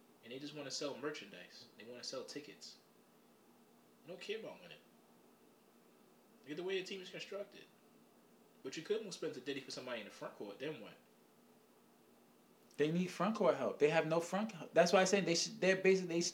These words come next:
Speaker 2: they should sign, if they, if they're smart, they should sign Tobias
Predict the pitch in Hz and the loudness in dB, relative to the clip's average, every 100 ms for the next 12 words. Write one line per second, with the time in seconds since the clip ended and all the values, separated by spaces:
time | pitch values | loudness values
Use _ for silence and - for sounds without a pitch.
0 | - 190 226 226 - 196 175 156 - - | 6 6 8 6 4 4 4 0 -4 -20
1 | - - - 156 - 220 - - - 160 | -20 -16 -6 -4 -4 -6 -4 -6 0 2
2 | 165 196 - 165 180 254 - - - - | 6 6 6 6 6 6 2 -12 -20 -6
3 | - 160 170 - 190 185 160 165 160 160 | -2 0 2 2 4 4 4 4 10 10
4 | 175 190 202 | 12 8 4